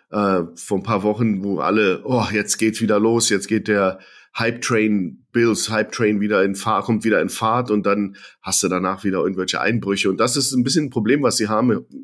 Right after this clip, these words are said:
wenn, wenn Brady irgendwas hinkriegt, Joe Brady, dann soll er eben konstant kreieren, dann soll er eben dafür sorgen, dass er, dass er den Josh Allen unter Kontrolle kriegt in irgendeiner Form,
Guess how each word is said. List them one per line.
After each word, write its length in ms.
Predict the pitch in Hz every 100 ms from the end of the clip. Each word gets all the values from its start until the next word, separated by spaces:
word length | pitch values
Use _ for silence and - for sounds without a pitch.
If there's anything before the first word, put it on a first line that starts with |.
| - _ _ -
wenn, 300 | 101 104 82
wenn 180 | 101 95
Brady 260 | 104 110
irgendwas 340 | 104 107 110 107
hinkriegt, 480 | 110 107 110 - - _
Joe 160 | - 107
Brady, 260 | 107 107
dann 160 | 107 104
soll 180 | 104 113
er 140 | 107
eben 160 | 92 107
konstant 560 | 120 110 - 120 147
kreieren, 440 | - 110 95 107 101 - - _ -
dann 160 | 98 101
soll 160 | 107
er 100 | 104
eben 280 | 95 104 - -
dafür 260 | 104 101 107
sorgen, 340 | 101 104 110
dass 200 | 101 -
er, 180 | 95 87 - - _
dass 180 | - 101
er 80 | 95
den 180 | 101 95
Josh 240 | 104 -
Allen 280 | 82 101 107
unter 200 | 92 95
Kontrolle 400 | 95 - 95 98
kriegt 260 | - 98
in 80 | 95
irgendeiner 300 | 95 95 92
Form, 360 | - 98 98